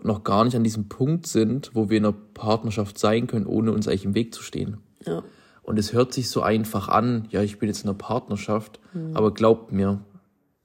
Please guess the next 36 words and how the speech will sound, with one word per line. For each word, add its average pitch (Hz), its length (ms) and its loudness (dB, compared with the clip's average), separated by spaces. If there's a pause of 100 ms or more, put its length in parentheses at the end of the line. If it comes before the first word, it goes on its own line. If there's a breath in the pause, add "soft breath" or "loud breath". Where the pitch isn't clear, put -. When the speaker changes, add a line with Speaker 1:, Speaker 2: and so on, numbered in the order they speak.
(220)
Speaker 1:
ich 110 140 -6
würd 113 140 -2
sagen, 110 320 4
eigentlich 110 320 4
jeder, 117 360 6
wo 110 100 6
hier 110 140 4
zuhört, 113 560 4
in 104 60 4
einer 101 80 2
Partnerschaft 104 600 -2
ist, 104 300 -4 (960 soft breath)
sie 101 140 0
sabotieren 98 520 4
sich - 140 -8
selber. - 380 -4 (220)
Speaker 2:
Ja. 85 180 -8 (160)
Speaker 1:
Ohne 135 240 10
es 110 160 6
zu 107 160 0
wissen 110 220 2
oft. - 360 -4 (440)
Speaker 2:
Ja. - 120 -6 (640)
Und 202 120 6
das 202 160 6
Krasse 226 420 6
war, 180 180 8
ist - 160 0
ja 190 120 6
auch 185 100 2
bei 165 180 2
uns 208 240 6
so, 196 120 4
was 175 200 2
wir 165 180 4
auch, 175 120 -4